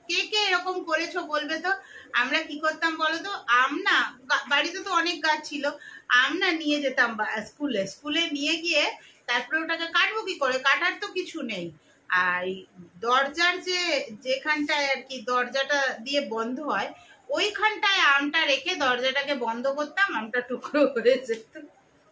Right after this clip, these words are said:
আর, আহ, আচারুল্লাহ আসতো স্কুলে, ওর কাছ থেকে ঝাল নুন নিতাম, ঝাল নুন নিয়ে সেই কাঁচা আম খাওয়া হতো। আর এই আমাদের পরের জেনারেশন আর ওইসব ইয়েগুলো পেলোই না, ওইসবগুলো।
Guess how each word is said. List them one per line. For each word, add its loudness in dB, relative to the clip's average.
আর, 6
আহ, 4
আচারুল্লাহ 2
আসতো 2
স্কুলে, -2
ওর 0
কাছ 0
থেকে -2
ঝাল 0
নুন -2
নিতাম, -8
ঝাল 0
নুন -2
নিয়ে -2
সেই 0
কাঁচা 0
আম 0
খাওয়া -6
হতো। -14
আর 0
এই -8
আমাদের 2
পরের -2
জেনারেশন -6
আর -2
ওইসব -6
ইয়েগুলো -6
পেলোই -2
না, -6
ওইসবগুলো। -6